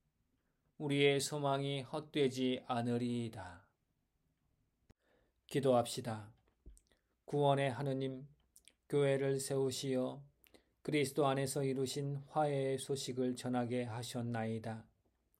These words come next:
비오니 우리가 하느님의 사랑과 복음을 전할 때 듣는 사람마다 부활하신 그리스도 안에서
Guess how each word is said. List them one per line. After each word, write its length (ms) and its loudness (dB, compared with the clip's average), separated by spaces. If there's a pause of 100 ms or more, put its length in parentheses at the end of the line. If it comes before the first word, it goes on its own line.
(460)
비오니 680 -2 (480)
우리가 320 2
하느님의 500 0
사랑과 580 -2
복음을 420 0
전할 420 -4
때 400 -4 (600)
듣는 360 0
사람마다 800 0 (180)
부활하신 640 2
그리스도 460 0
안에서 600 -2